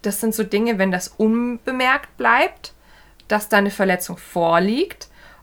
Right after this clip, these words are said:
beziehungsweise dann ja erst drei-, vierjährig überhaupt mal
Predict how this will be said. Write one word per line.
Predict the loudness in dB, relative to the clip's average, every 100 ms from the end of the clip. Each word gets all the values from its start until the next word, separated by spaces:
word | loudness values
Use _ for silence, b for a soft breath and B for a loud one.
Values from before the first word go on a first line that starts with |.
| -12
beziehungsweise | -6 -2 0 0 0 2 2 2 -2
dann | 0 0 -2 -10 -20 -20 -20 -20 _
ja | 0 2 4
erst | 2 -2 0
drei-, | 4 4
vierjährig | 2 -2 0 2 2 0 -4
überhaupt | -2 0 0 -2 -2 0
mal | 2 2